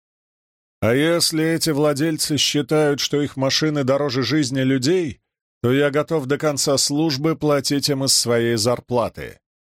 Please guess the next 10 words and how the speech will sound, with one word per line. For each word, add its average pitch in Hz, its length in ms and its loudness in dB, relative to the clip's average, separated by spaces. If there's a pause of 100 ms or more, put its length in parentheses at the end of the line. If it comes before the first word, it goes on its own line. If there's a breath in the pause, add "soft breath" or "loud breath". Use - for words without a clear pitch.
(180)
Лейтенант 117 720 0
Гулин 117 500 0
А 110 200 0
П. 92 380 -4 (1400)
Резолюция 175 760 0
начальника 143 580 -2
упо 123 360 0
Кожухова 123 640 0
М 117 180 -4
В. 98 260 -4